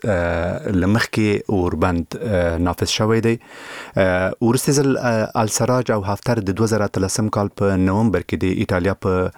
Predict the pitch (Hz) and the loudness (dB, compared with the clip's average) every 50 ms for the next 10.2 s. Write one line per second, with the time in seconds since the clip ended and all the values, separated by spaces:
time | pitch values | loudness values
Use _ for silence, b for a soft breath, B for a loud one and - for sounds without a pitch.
0 | B B B B B B B - 120 104 90 92 90 95 104 117 117 - - 127 | B B B B B B B 0 2 2 2 2 2 2 2 2 0 2 0 0
1 | 120 113 - 120 101 - - 107 107 104 107 107 98 113 107 110 110 110 110 107 | 0 0 -2 -2 -4 -2 0 0 2 2 2 2 2 0 2 2 4 2 2 0
2 | - - 113 107 - - - - - - - - - - 92 87 87 90 90 90 | 0 -2 -4 -4 -4 -12 -18 -16 -16 -16 -12 -4 0 0 2 2 2 0 0 0
3 | 87 101 98 95 - - 107 98 92 92 92 95 92 - - 113 - - 104 110 | 0 0 0 0 -2 -2 0 0 2 2 0 0 -2 -2 -4 -4 -2 0 2 2
4 | 110 117 117 - - 104 110 104 104 101 95 90 92 98 92 92 95 92 92 107 | 2 2 2 2 2 2 2 2 2 2 2 2 2 0 2 2 2 2 2 2
5 | 107 - - 113 107 107 104 101 - - - 101 87 82 - 101 90 - - - | 0 0 0 0 0 0 0 -2 -4 -2 -2 -2 -2 -2 -2 -4 -4 -4 -2 0
6 | 123 110 107 98 90 101 101 95 - - 90 87 82 87 117 - - 87 80 87 | 0 0 0 2 2 2 2 0 0 -2 -2 -2 0 0 -2 0 0 -2 -2 -2
7 | - - 92 92 87 - - - B B B B B B - 98 95 90 90 87 | -2 0 0 0 -2 -4 -8 -20 B B B B B B 0 0 2 2 0 0
8 | 82 - - - 95 90 95 101 113 113 110 110 110 110 107 104 - 107 101 101 | -2 -4 -2 0 0 2 2 2 4 4 4 4 4 2 2 0 0 0 0 0
9 | 98 - - 127 98 85 98 85 85 92 - 92 82 80 80 90 - - 90 85 | -2 -2 -4 -4 0 0 0 0 0 -2 -2 -2 -4 -2 -4 -4 -2 -2 0 0
10 | 87 90 104 110 | 0 0 -2 -4